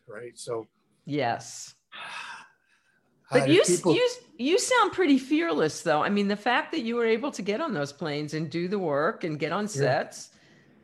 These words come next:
Speaker 1: I don't know. Yeah, I d-, I guess, you know, I was hearing at the time that, you know, on the planes that they had really adapted and that their, you know, the, the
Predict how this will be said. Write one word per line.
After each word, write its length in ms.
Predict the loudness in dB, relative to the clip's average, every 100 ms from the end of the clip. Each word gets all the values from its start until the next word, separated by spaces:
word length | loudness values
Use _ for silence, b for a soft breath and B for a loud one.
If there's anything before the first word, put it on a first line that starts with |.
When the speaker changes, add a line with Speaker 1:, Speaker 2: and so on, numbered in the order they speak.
| b b -2
Speaker 1:
I 120 | 4
don't 180 | 4 4
know. 240 | 2 0
Yeah, 300 | 0 0 0
I 100 | -2
d-, 100 | -6 -8 _ -16
I 80 | -8
guess, 520 | -4 -4 -8 -16 -18 B B B B _ _ b b b
you 100 | -2
know, 80 | 0
I 140 | 0
was 160 | -2 -6
hearing 260 | -8 -6 -6
at 140 | -8
the 80 | -10
time 420 | -8 -4 -2 -2
that, 240 | -4 -4 _ _ _ _ _ _ _ -10
you 140 | -6
know, 160 | -6 -6 -10
on 140 | -4 -2
the 80 | -2
planes 420 | -2 -2 -2 -2
that 180 | -6 -4
they 160 | -2
had 140 | -2 -2
really 320 | 0 0 0
adapted 600 | -2 0 -2 -2 -6 -6
and 120 | -6
that 200 | -6 -6
their, 220 | -4 -4 -6 _ _ _
you 100 | -6
know, 140 | -4 -4
the, 240 | -6 -10 -14
the 220 | -10 -10